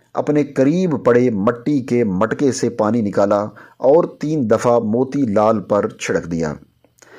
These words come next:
موتی لال اس کا شکریہ ادا کرنے لگا تو وہ جوگی بولا، "میں نے یہ سب کچھ کر کے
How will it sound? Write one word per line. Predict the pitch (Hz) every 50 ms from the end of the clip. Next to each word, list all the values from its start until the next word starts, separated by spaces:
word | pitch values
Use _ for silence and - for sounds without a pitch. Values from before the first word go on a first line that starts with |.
| - - - - - - - - _ _ _
موتی | 98 110 139 165 - 208 196
لال | 165 151 147 147 151 156 - -
اس | 143 143 - -
کا | - 139 135
شکریہ | 123 - - 117 - 123 123 127 131
ادا | 120 113 107 113 107 104
کرنے | - 107 98 101 120 120
لگا | 101 95 104 101 101 107 - - - _ _ _ _ _
تو | - 113
وہ | 104 113 127 127
جوگی | 107 95 110 120 135 151 151
بولا، | 107 104 107 104 107 101 101 - - _ _ - - - - _ _ _ _
"میں | - 95 110 131 151 160
نے | 156 151
یہ | 156 160 156 120 107 123 139
سب | 127 - - - 123 120 110
کچھ | - 113 - - - -
کر | - 113 101
کے | 92 - 95 92 90